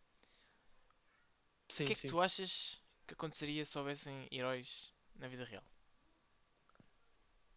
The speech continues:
Speaker 1: Sabes que eu te-, tenho mais ou menos uma opinião formada, uma opi-, uma opinião formada. Ahm, eu acho que o mundo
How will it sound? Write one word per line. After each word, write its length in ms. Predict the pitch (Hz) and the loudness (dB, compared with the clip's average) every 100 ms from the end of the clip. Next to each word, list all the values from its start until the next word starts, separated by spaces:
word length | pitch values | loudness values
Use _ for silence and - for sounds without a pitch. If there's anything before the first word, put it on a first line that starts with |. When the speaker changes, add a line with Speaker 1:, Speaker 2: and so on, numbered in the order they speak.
| - - - _ - - - - - - | -20 -20 -20 _ -20 -20 -20 -20 -14 0
Speaker 1:
Sabes 200 | - 175 | 4 4
que 60 | 165 | 4
eu 40 | - - | -2 -6
te-, 160 | 143 - | -6 -4
tenho 180 | - 147 | 0 2
mais 160 | 143 143 | 2 2
ou 60 | |
menos 120 | 143 143 | 2 2
uma 60 | |
opinião 240 | 139 139 135 | 2 0 0
formada, 540 | 139 135 139 - - - - | 4 6 6 2 -6 -10 -4
uma 100 | 151 | -2
opi-, 180 | 143 147 | 2 2
uma 280 | 147 147 | 2 2
opinião 260 | 143 156 151 | 2 2 0
formada. 460 | 151 151 139 139 - | 2 4 6 4 4
Ahm, 840 | 139 139 139 135 139 139 139 139 139 - - - - - - - - - - - - | 4 6 6 4 0 -2 -4 -6 -8 -14 -20 -20 -20 -20 -20 -20 -20 -20 -20 -20 4
eu 160 | 143 156 | 10 10
acho 180 | 170 - | 10 4
que 140 | - | 2
o 80 | 170 | 2
mundo 560 | 156 156 175 180 196 | 4 4 6 6 2